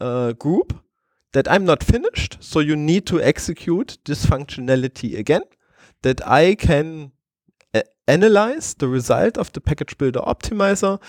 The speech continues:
and say it's a sufficient result or not. So we know in our example now further processing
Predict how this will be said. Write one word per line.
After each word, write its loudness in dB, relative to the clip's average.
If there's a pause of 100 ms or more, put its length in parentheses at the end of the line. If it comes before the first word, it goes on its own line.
(180)
and -2
say 4
it's -6
a -4
sufficient -4
result 0
or -8
not. -16 (1040)
So 0
we 4
know 2
in 2
our 4
example 2
now 2
further 0
processing -2